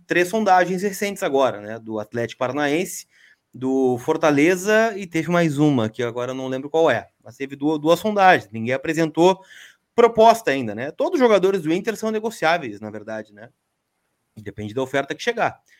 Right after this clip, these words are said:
Mas o Inter não, não vai fazer força pra segurar ninguém, na verdade, né? Só os recém-chegados, na verdade, né? Nessa temporada, enfim, precisa de mais tempo. Mas tá todo mundo livre pra escutar a proposta, né?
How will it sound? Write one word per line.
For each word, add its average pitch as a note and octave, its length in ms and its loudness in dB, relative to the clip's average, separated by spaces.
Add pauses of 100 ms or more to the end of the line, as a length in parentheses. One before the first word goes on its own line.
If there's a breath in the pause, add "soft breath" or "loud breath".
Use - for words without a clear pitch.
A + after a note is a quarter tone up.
(200 soft breath)
Mas G#2 220 -14
o G#2+ 60 -14
Inter A#2+ 320 -10
não, C#3 240 -6
não D3+ 100 -6
vai D3+ 100 -2
fazer D3 240 -6
força C#3+ 280 -8
pra D#3 100 -8
segurar D#3+ 320 -4
ninguém, F3+ 280 -6
na A#2+ 60 -6
verdade, G#2 480 -10
né? G#2+ 60 -20 (460)
Só A2 120 -14 (100)
os E3 140 -12
recém-chegados, G#3 720 -4
na G#2+ 80 -8
verdade, A2 460 -6
né? G2+ 60 -14
Nessa G#2+ 240 -14
temporada, G#2+ 580 -6
enfim, A#2+ 220 -18
precisa A2+ 280 -16
de G#2+ 100 -18
mais G#2 220 -12
tempo. C3+ 280 -8 (600 loud breath)
Mas G2+ 340 -8
tá A#2 140 -6
todo D3 260 2
mundo E3 300 6
livre E3+ 280 4
pra F#3+ 140 0
escutar F3+ 280 -2
a F#3 40 -4
proposta, G#3 540 -6
né? G#2+ 160 -16